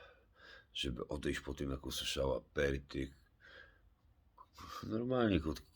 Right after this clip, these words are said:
mój: „Kurwo, złodziejko, w dupę pierdolona”, mówię: „Chciałaś, kurwa, kota ukraść?”, mówię: „Kurwo, złodziejaszku”,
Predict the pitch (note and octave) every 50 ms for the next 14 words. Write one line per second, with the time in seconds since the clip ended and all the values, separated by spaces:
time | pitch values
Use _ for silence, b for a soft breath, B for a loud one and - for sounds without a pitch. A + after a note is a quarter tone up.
0 | - - - F2+ E2+ D#2 D2+ C#2+ - - F2 E2 D#2+ D#2 D2+ D2+ D2+ C#2+ D2 D#2
1 | D2+ D2 D2+ D#2+ D2+ D2+ - D#2 D2+ C#2+ D2 D#2 D2+ C#2 - D#2 D2 - D#2 D2+
2 | D2+ D2 D2+ D2 D#2 D2+ D2+ D2+ D2+ D2 D2 D2 C#2+ C#2 D2 C#2+ - B B B
3 | B B B B - - D2+ C#2+ C#2 - - - D#2 D2+ C2 C#2+ C#2 C#2 - D#2
4 | D#2 F2 F2+ F#2 F2+ - G#2 G2+ F2+ - G#2 G2 F#2+ F#2 D#2+ - - F2+ E2 D#2+
5 | D#2+ D2+ E2 D#2+ D2+ D#2+ D#2+ D2+ C#2+ D#2+ D#2 D#2 D#2 - - - F#2+ F#2+ F#2+